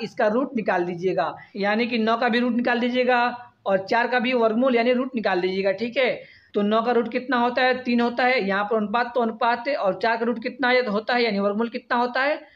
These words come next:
दो होता है, यानी कि भुजाओं का अनुपात कितना हो गया, तीन अनुपात दो हो गया, यानी इसका सही उत्तर हो जाएगा ऑप्शन बी,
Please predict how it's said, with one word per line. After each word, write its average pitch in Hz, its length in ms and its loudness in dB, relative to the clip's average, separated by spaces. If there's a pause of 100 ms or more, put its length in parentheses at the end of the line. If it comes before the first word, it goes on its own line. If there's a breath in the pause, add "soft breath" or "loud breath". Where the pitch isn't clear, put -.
(200 loud breath)
दो 190 240 2
होता 202 280 0
है, 180 180 2 (460 soft breath)
यानी 208 220 0
कि 277 100 -4
भुजाओं 220 400 2
का 240 80 0
अनुपात 240 320 0
कितना 269 220 -4
हो 240 160 2
गया, 254 200 2 (180)
तीन 247 160 0
अनुपात 233 360 -2
दो 202 160 0
हो 202 160 2
गया, 190 220 2
यानी 196 220 0
इसका 240 200 -4
सही 226 220 0
उत्तर 254 160 -2
हो 240 60 2
जाएगा 254 220 2 (180)
ऑप्शन 196 420 0
बी, 196 120 -2